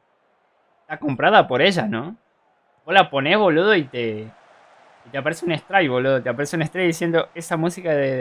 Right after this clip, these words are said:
de tal persona", boludo. Y no es broma, boludo. Hasta el feliz cumpleaños hasta el feliz cumpleaños está con-, está comprado, boludo. Al feliz cumpleaños no lo puedes poner porque en YouTube te lo bloquean, te dice, "Feliz, eh,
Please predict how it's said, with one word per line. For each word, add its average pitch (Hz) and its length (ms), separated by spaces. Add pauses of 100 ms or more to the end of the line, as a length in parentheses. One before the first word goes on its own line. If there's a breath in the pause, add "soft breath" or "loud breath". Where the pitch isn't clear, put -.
de 127 60 (720)
tal 156 160
persona", 147 460
boludo. 120 260
Y 127 60
no 151 120
es 170 60
broma, 160 340
boludo. 123 320 (1200)
Hasta - 160
el 143 100
feliz 208 300
cumpleaños 160 760 (540)
hasta - 140
el 123 80
feliz 190 280
cumpleaños 180 440
está 147 200
con-, 117 640 (800)
está 147 260
comprado, 139 460
boludo. 117 340 (240)
Al 123 120
feliz 160 200
cumpleaños 185 340
no 185 80
lo 160 60
puedes 175 180
poner 170 220
porque 170 200
en 120 140
YouTube 160 380
te 156 80
lo 127 140
bloquean, 131 380
te 139 60
dice, 139 300
"Feliz, 151 320
eh, - 380